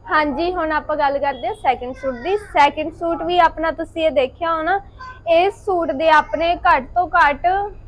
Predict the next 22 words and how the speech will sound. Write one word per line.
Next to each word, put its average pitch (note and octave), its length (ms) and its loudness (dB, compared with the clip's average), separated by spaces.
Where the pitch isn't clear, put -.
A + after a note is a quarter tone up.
ਫਿਫਟੀ F4 400 -4
ਟੂ F#4 380 2
ਆਰਡਰ D#4 320 6
ਆਪਣੇ D#4 480 0
ਕੰਪਲੀਟ D#4 560 -6
ਹੋ E4+ 160 4
ਗਏ B3+ 280 0
ਨੇ। D4+ 180 -2
And C4 120 -2
ਇਹ D4+ 140 2
ਤੁਸੀਂ E4+ 340 -6
ਚੈੱਕ B3+ 320 -2
ਕਰ B3 140 -6
ਸਕਦੇ B3 480 -4
ਹੋ, D#4 60 4
ਬਹੁਤ D4 520 2
ਹੀ G4+ 100 0
ਜ਼ਿਆਦਾ F4+ 300 2
ਸੋਹਣੀ F4+ 360 -2
ਪ੍ਰਿੰਟਡ D#4 520 -4
ਸ਼ਰਟ C#4+ 460 -2
ਹੈ। E4+ 240 -4